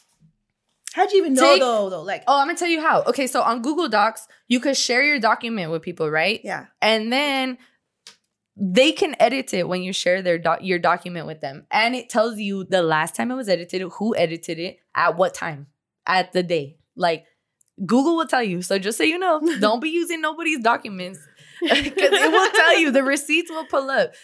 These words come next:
Speaker 2: So I took screenshots of everything 'cause I was so ready to expose them. But I was just like, "You know what? I'm not gonna do that because even if you use my curriculum word for word,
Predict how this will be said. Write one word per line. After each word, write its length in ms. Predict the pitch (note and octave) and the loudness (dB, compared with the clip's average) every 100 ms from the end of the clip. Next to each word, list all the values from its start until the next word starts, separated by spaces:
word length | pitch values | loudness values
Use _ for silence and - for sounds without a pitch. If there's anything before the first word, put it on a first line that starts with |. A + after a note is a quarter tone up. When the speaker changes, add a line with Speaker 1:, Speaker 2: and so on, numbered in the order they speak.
| - - | -20 -2
Speaker 2:
So 120 | A3 | 0
I 100 | A3 | 0
took 200 | A3+ C#4 | -2 -8
screenshots 460 | - - C4+ C#4+ B3+ | -8 -8 -4 -4 -4
of 100 | F3+ | 0
everything 360 | G#3+ B3+ C4+ | -2 0 -4
'cause 100 | B3 | -2
I 60 | G#3+ | -2
was 140 | G#3 G#3 | -2 -4
so 400 | - A3+ B3 G3+ | -2 -2 -2 -6
ready 300 | G3 A3 A#3+ | -4 -2 -2
to 160 | A#3 A3 | -4 -6
expose 600 | G3 - - F#3 G#3 A3 | -6 -8 0 2 2 -2
them. 280 | C4 D4+ E4 _ - - _ | -4 -4 -6 _ -20 -20 _
But 200 | F#3 A#3 | 0 2
I 100 | A#3 | 4
was 140 | A#3 A#3 | 0 -2
just 180 | B3 B3 | -6 -4
like, 180 | A3 G#3 | -4 -4
"You 140 | G3+ | -6
know 140 | B3 B3+ | -4 -4
what? 320 | C4+ C#4 C4+ _ _ _ - | -6 -6 -10 _ _ _ -4
I'm 340 | G3 G3+ G3 F#3 | -2 0 -4 -4
not 220 | F#3+ G3 | -4 -2
gonna 180 | A3+ G#3+ | -6 -4
do 120 | G#3+ | -2
that 220 | B3 B3+ | -2 -2
because 500 | G#3+ G#3+ G3+ G3+ F3+ _ _ _ _ B3 | -6 -4 -2 -2 -6 _ _ _ _ -2
even 280 | C4 C#4+ | 0 -2
if 220 | C#4+ C4+ A#3+ | -6 -8 -6
you 100 | C4 | -6
use 400 | A3+ A3 A#3+ A3+ | -4 -6 -8 -6
my 140 | A3+ | -6
curriculum 840 | A3 G#3 G#3 A3+ G#3+ G3+ F3+ D#3 | -6 -8 -6 -8 -10 -10 -10 -8
word 260 | D#3 F#3+ G#3 | -2 0 0
for 200 | - G#3+ | -2 -4
word, 420 | F#3 F#3 A#3 B3+ | -2 -2 0 0